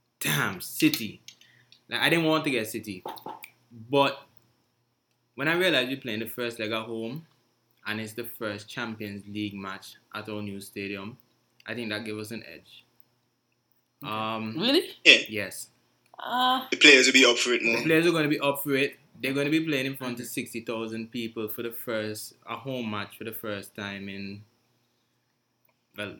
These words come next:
Speaker 1: the first time. I mean, I don't count Wembley as home. And also, compared to our stadium, compared to Wembley in terms of the atmosphere, like, our stadium is tight. I don't know if y'all have ever seen pictures, but, like, the stands are right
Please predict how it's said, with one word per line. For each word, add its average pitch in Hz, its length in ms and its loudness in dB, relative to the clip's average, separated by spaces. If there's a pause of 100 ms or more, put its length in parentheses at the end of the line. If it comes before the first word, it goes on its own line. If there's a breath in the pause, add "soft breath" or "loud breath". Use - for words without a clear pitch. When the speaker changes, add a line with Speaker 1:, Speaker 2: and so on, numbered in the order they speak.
Speaker 1:
the 104 120 -6
first 95 320 -8
time. 107 420 -4 (140)
I 120 60 -6
mean, 117 100 4
I 170 60 8
don't 190 180 4
count 170 160 0
Wembley 147 260 0
as 127 140 -2
home. 113 360 -6 (340)
And 117 120 -4
also, 127 320 0
compared 151 460 0
to 156 300 0 (200)
our 143 140 0
stadium, 160 420 2
compared 170 320 -2
to 143 80 -4
Wembley 123 360 -2
in 120 60 -10
terms 117 200 -4
of 113 80 -2
the 110 140 -2
atmosphere, 107 420 -8
like, 107 160 -6
our 135 80 -2
stadium 139 260 -2
is 139 160 -6
tight. - 400 -6 (100)
I 107 60 -8
don't 131 140 -6
know 135 60 -4
if 127 40 -8
y'all 123 180 -2
have 110 120 -4
ever 98 160 -6
seen 95 240 -10
pictures, 104 340 -10
but, 101 100 -6
like, 107 220 -6
the 107 80 -10
stands 123 500 -4
are 123 120 -2
right 107 520 -2